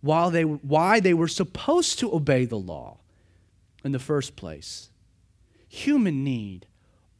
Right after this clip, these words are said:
always has precedent over religious rituals. Secondly, God created the Sabbath for man, not to be a burden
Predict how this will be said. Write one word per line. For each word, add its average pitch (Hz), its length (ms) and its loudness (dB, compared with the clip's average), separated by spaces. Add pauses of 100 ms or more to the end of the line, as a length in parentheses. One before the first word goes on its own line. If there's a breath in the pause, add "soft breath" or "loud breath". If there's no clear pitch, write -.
(120)
always 135 580 0
has 123 140 -8
precedent 110 640 -8 (920)
over 170 220 -2
religious 143 800 -2
rituals. 104 840 -12 (1300)
Secondly, 131 720 -6 (1900)
God 151 300 2
created 123 640 0
the 110 80 -10
Sabbath 95 800 -4 (840)
for - 200 -10
man, 90 380 -10 (1600 soft breath)
not 143 340 2
to 147 120 -2
be 127 280 0
a 113 60 -6
burden 113 720 0